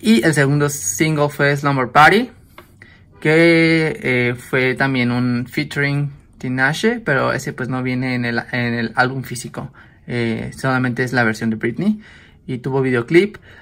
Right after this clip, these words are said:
Ambos videoclips están muy padres. Mi videoclip favorito, obviamente, es Slumber Party. Creo que Britney se ve muy, muy guapa, tanto en los videos como en los, en los photoshoots, en toda la era Glory,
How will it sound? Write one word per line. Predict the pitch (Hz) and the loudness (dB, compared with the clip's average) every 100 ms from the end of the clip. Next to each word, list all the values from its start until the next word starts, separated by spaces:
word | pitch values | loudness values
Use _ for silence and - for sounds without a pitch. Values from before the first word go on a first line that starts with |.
| - - | -20 -10
Ambos | - 156 175 170 | 2 4 6 4
videoclips | 143 127 156 170 175 | 4 2 4 4 4
están | 151 139 | -2 -2
muy | 139 | -2
padres. | - 143 170 190 | 4 4 6 2
Mi | 165 135 | 0 0
videoclip | 127 - 175 190 165 165 170 | -4 -4 2 4 4 4 2
favorito, | 160 127 131 123 139 - - | 2 0 -2 -2 -6 -6 -4
obviamente, | 139 139 131 120 123 123 - 139 147 | 0 0 0 -2 -4 -6 -4 0 0
es | 165 - | -2 -8
Slumber | 143 139 123 | -4 -4 -2
Party. | 127 139 180 233 - - _ _ _ _ _ - | 0 2 2 -2 -8 -20 _ _ _ _ _ -2
Creo | 165 151 | -2 0
que | |
Britney | 147 151 156 | -2 -2 -2
se | 151 | -2
ve | 123 127 | -2 -2
muy, | 131 143 147 147 147 | -2 -2 -2 -2 -2
muy | 139 131 | -2 -4
guapa, | 123 120 - 160 165 - - _ _ - | 0 0 2 -2 -2 -18 -20 _ _ 2
tanto | 143 143 139 139 | 4 4 0 0
en | 135 127 | 0 0
los | 135 139 | 2 0
videos | 127 127 156 190 190 208 - - - - | 0 4 4 6 2 0 -6 -18 -20 -4
como | 147 143 135 | -2 0 0
en | 131 131 | 0 -2
los, | 127 123 127 123 - - - _ _ _ _ _ _ | -2 -2 -2 -4 -10 -16 -20 _ _ _ _ _ _
en | 143 | -6
los | 135 131 | -6 -4
photoshoots, | 143 131 - 180 190 190 - - | -4 -2 4 6 6 4 -2 -6
en | - 135 127 | -4 -2 4
toda | 156 | 6
la | 165 147 | 6 6
era | 143 | 6
Glory, | 143 143 151 165 170 | 4 2 2 0 -2